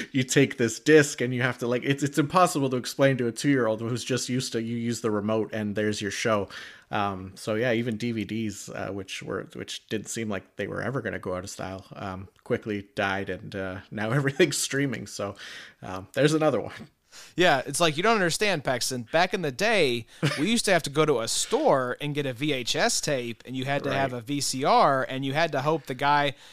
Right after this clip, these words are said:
Speaker 2: that had this V H S tape before you actually rewound it, so you don't have to rewind it.
Speaker 1: Yeah.
Speaker 2: And, uh, yeah, man, it's just like, I don't know. It's, there's a lot of things that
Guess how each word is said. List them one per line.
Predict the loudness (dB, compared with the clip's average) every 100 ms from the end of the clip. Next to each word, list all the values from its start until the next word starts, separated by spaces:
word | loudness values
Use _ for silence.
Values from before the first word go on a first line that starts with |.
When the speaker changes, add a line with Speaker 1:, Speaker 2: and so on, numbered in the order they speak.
| -20 -20 _
Speaker 2:
that | -6
had | -2 2 2 2
this | 0 0 -4 -8 _
V | -4 2
H | 2 4
S | 2 0
tape | 2 2 2
before | -4 -6 -2 0
you | 2 2
actually | 2 0 0 -2
rewound | -4 -4 -4 0 4 4 4 0
it, | -2
so | -4 -4
you | -4 -2
don't | 0 0
have | 0 -4
to | -6
rewind | -8 -8 -4 -6 -6 -10
it. | -12 -16 -20 -20 -18 -2
Speaker 1:
Yeah. | 0 2
Speaker 2:
And, | 0 0
uh, | 2 2 -2
yeah, | -2 -4 -4
man, | -4 -4 -4 -6
it's | -2 0
just | 0 0
like, | 2 0 -4 -20 -20 -20 -20 _ _ _
I | 4
don't | 4
know. | 2 -2 -6 _
It's, | 0 0 0 -8
there's | 0 2 4
a | 4
lot | 6 6
of | 6
things | 2 0 0 -2 -2
that | 0 2 0